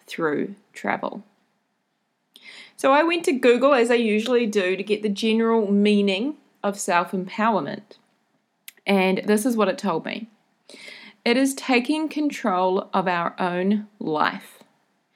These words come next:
setting goals and making positive choices. Basically, it means that we understand our strengths and weaknesses,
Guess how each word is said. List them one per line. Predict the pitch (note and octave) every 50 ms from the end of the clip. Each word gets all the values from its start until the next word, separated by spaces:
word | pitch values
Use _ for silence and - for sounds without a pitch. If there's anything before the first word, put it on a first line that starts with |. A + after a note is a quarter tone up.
| - - - - - _ _
setting | - - - - A3+ A3+ C4+ D#4+ E4 D4+
goals | - G#3+ F3+ E3+ E3+ E3+ E3+ E3+ F3 G3+ - - - -
and | - G3+ F#3 F#3
making | F3+ E3+ F3 F3 - G3+ F3 F3 - -
positive | - - - F3+ E3+ E3+ F3 E3+ E3 E3+ -
choices. | - - B3 C4+ C4+ C4+ - - - - - - - - _ _ _ _ _ _ _ _ _ _ _ _ _ _ _ _ _ _ _ _ _
Basically, | - G3 F#3+ G#3 G#3 G#3 - - - C#4 C#4+ D4 E4 F4 F4 -
it | A3+ G#3 G#3
means | G3 G3 F#3 F3+ F3+ F#3 G3+ G3+ G3+ -
that | G3 F#3+ -
we | G3 F#3 E3+ - -
understand | F#3 F#3 G3 G#3 A3+ A3 - - - G3 F3 F3 F3 E3+ - -
our | - E3+ E3 E3
strengths | - - - - - G3+ A#3+ D#4 E4 - - - - - - - _ -
and | G#3 G3+ G3 F#3
weaknesses, | F3 F3 E3+ E3 - - E3+ F3+ F3+ - D#3+ D#3 D#3 D#3+ F3 - - -